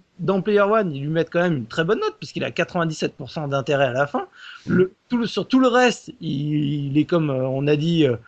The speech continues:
Speaker 1: animation, et cetera, extraordinaire. Et dans Joypad, alors là, c'est la,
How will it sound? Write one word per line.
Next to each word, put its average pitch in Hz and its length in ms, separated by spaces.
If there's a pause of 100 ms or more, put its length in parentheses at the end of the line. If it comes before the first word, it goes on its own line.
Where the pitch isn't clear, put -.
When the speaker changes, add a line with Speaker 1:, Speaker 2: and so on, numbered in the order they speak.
(180)
Speaker 1:
animation, 156 500
et 143 60
cetera, 151 580
extraordinaire. 147 480 (360)
Et 160 80
dans 160 180
Joypad, 220 560
alors 135 220
là, 185 320
c'est 131 240
la, 60 560